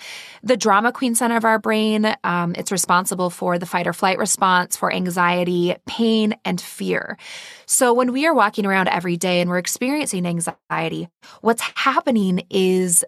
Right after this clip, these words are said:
we are always in that light activation of fight or flight. And the amygdala is the one that is triggering that response. Over time, what happens is when we meditate, the amygdala starts to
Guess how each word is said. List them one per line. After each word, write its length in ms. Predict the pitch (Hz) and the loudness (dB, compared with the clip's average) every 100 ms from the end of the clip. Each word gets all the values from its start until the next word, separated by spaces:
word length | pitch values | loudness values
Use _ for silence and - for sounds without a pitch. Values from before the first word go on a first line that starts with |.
| - | -2
we 220 | 185 190 | -2 0
are 80 | 185 | 2
always 240 | 202 269 247 | 2 0 0
in 80 | 220 | 0
that 180 | 175 | 0
light 340 | 175 180 185 208 | -2 -2 -2 -2
activation 560 | 185 - 180 175 175 175 | -4 -4 -4 -4 -2 -4
of 100 | 165 | -4
fight 220 | 170 165 | -6 -6
or 80 | 170 | -6
flight. 460 | - 214 - - - - - | 0 0 0 -8 -16 -8 -2
And 120 | 208 | 2
the 80 | 214 | 4
amygdala 540 | 220 247 262 208 185 | 2 2 2 2 2
is 140 | 180 175 | 0 -2
the 120 | 180 | -2
one 240 | 180 175 | -2 0
that 120 | 170 | 0
is 160 | 175 - | 0 -2
triggering 440 | - 175 170 165 | -2 -4 -4 -4
that 180 | 165 - | -6 -6
response. 580 | 165 - - - 165 - - - - | -4 -4 -4 -12 -10 -12 -12 -18 -2
Over 240 | 240 254 262 | 0 2 2
time, 340 | 254 277 285 | 2 0 0
what 120 | 247 | 0
happens 420 | - 277 302 226 226 | 0 0 0 -2 -2
is 120 | 185 | -2
when 160 | 214 | -2
we 100 | 202 | -2
meditate, 540 | 190 190 233 - 185 - | 0 0 0 -2 -4 -2
the 100 | 190 | -2
amygdala 580 | 220 349 208 180 165 170 - - | 0 -2 0 2 2 0 -12 -4
starts 300 | - 214 - | 0 0 -2
to 100 | - | -6